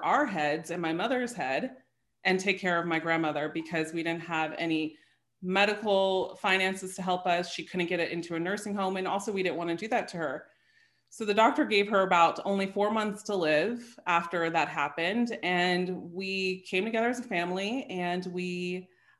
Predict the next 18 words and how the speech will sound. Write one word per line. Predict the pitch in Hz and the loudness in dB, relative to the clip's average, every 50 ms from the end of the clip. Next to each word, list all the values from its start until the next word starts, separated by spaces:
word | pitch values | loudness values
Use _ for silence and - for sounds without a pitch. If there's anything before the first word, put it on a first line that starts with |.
| _ - | _ -14
um, | - 175 175 165 165 165 165 160 165 165 160 160 165 165 165 - _ _ _ _ _ _ - - - _ _ _ _ _ _ - | -10 -6 -4 -2 -2 0 0 0 -2 -2 -4 -4 -6 -8 -10 -16 _ _ _ _ _ _ -20 -20 -20 _ _ _ _ _ _ -10
you | 190 190 | -6 -2
know, | 170 160 160 160 160 160 - - | -2 0 0 0 0 -2 -4 -6
helped | - 208 208 220 220 - | -4 -2 -2 -2 -4 -4
her | - 196 180 190 220 233 | -4 -2 0 0 0 -2
so | - - - 196 180 202 220 | -4 -6 -4 -2 -2 0 0
much, | 202 175 160 170 240 320 320 - - - - - - | -2 0 0 0 -2 -2 -4 -6 -8 -8 -8 -8 -4
and | 190 185 185 185 185 | -2 0 0 0 -2
she | 185 - 196 185 | -2 -2 -2 -2
ended | 185 190 185 | 0 0 -2
up | 190 185 185 | -2 -2 -2
living | 180 180 175 180 175 175 180 175 175 | -4 -2 -2 -2 -2 -2 -4 -6 -8
seven | - - - - - - - 180 170 170 180 180 | -12 -16 -18 -20 -14 -6 -2 0 0 0 0 -2
more | 175 175 170 165 165 | -2 -2 -2 -4 -4
years | 160 156 151 147 143 - - 160 - - | -4 -4 -4 -4 -4 -8 -10 -12 -14 -10
from | - 165 160 160 | -6 -6 -6 -4
four | 160 147 139 135 | -4 -6 -6 -6
months. | - 107 95 - - - - - - - | -6 -8 -8 -8 -12 -16 -20 -20 -20 -20